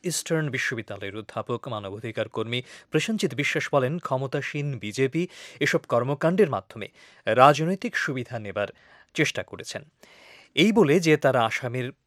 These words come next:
প্রকৃত আদিবাসীদের অধিকার রক্ষায় সচেষ্ট। ভয়েস অব আমেরিকায়, ভয়েস অব আমেরিকাকে প্রসেনজিৎ বিশ্বাস বলেন, "যখন আসামের সংখ্যাগুরু আসামীয়রা এই ঘটনাকে আসামকে বিদেশমুক্ত হওয়ার ঘটনা হিসেবে দেখছে,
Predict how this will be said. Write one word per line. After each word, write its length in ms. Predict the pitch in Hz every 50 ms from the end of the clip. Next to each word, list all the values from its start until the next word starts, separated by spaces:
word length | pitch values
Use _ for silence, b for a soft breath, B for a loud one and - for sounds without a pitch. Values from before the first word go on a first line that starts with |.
| _
প্রকৃত 380 | - 135 113 - 113 104 - -
আদিবাসীদের 720 | 113 104 101 - - 95 107 113 - - - 120 127 123 127 - _ -
অধিকার 380 | 131 123 151 131 - 127 104
রক্ষায় 340 | 101 92 - - - - 113
সচেষ্ট। 480 | - - 156 170 - - - - - - - _ _ _ _ _ _ _ _ -
ভয়েস 260 | 127 151 156 - -
অব 60 | 147
আমেরিকায়, 380 | 147 143 147 143 139 - 147 139 - _ - _ _ _ _
ভয়েস 240 | - 127 165 170 -
অব 80 | 185 160
আমেরিকাকে 460 | 139 127 113 113 - 123 113 - 127
প্রসেনজিৎ 460 | - - 120 - - 110 - 113 107 -
বিশ্বাস 400 | - 104 - - 120 - - -
বলেন, 360 | 95 98 95 95 107 143 175 B B B B B B B B B B
"যখন 260 | 131 147 147 - 156
আসামের 440 | 135 123 123 - - 151 143 151 151 147
সংখ্যাগুরু 880 | 151 - - - 110 117 123 - - 135 131 123 135 131 123 127 123 131 - _ _ _ _ -
আসামীয়রা 560 | 101 - - 139 147 139 110 85 82 - 113
এই 120 | 170 170
ঘটনাকে 540 | - - - - - 110 101 98 - - 110
আসামকে 640 | 95 92 - - - 104 101 101 - - 110 104 - B B B B B B
বিদেশমুক্ত 580 | 95 104 104 127 123 - - 135 123 - - 175
হওয়ার 280 | 143 - 151 139 131
ঘটনা 320 | 127 - 120 - 123 113 113
হিসেবে 300 | 110 - - 117 92 95
দেখছে, 340 | 92 - - - - 139